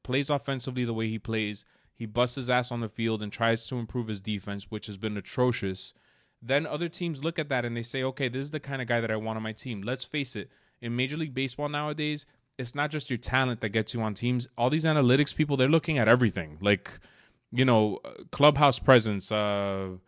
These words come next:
they're looking at chemistry. You know, the Yankees are big on chemistry right now. C C Sabathia talks about it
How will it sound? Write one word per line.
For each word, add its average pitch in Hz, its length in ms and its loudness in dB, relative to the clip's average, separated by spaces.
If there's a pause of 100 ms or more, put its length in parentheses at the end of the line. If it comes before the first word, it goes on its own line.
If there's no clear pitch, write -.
(420)
they're 120 140 4
looking 139 340 2
at 123 340 2
chemistry. 143 560 2
You 98 320 0
know, 131 100 4
the 123 120 4
Yankees 143 480 2
are 123 120 4
big 123 240 4
on 139 120 0
chemistry 120 440 0
right 98 140 2
now. 90 140 0
C 113 160 -6
C 120 140 -6
Sabathia 117 460 0
talks 113 300 0
about 104 260 4
it 101 140 0